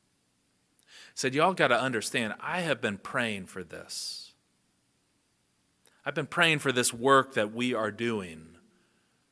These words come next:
for a long time." Praying that it would,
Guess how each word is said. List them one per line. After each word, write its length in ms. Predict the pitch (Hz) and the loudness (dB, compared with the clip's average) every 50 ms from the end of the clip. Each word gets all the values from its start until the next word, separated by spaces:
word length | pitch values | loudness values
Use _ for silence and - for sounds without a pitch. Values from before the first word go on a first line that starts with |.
| _ _ _ _ _ | _ _ _ _ _
for 160 | - - 110 | -6 -4 -2
a 40 | 107 | -2
long 360 | 107 107 113 110 110 101 92 | -2 0 0 0 0 -2 -4
time." 320 | - - - - - - - _ _ _ _ _ _ _ _ _ _ _ _ _ _ _ _ _ _ _ _ - _ _ _ - | -8 -10 -12 -12 -12 -14 -16 _ _ _ _ _ _ _ _ _ _ _ _ _ _ _ _ _ _ _ _ -20 _ _ _ -4
Praying 380 | - 151 147 147 147 143 135 131 | 0 2 4 4 4 2 0 0
that 180 | 120 113 110 | 0 0 0
it 140 | 117 120 120 | 0 -2 0
would, 240 | 113 113 104 92 | 0 -2 -2 -2